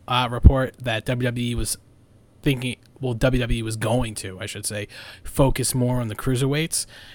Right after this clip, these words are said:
Since that report came out, it's just been stale the whole time.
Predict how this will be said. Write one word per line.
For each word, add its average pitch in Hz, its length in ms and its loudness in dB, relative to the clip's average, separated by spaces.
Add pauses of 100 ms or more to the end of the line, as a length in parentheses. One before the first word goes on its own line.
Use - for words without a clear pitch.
Since - 380 2
that 208 160 4
report 156 340 10
came 117 220 -6
out, 139 320 -2
it's 151 240 0
just - 500 -4
been 117 380 -2 (140)
stale 101 540 2 (520)
the - 100 -6
whole 120 160 -4
time. 110 400 -6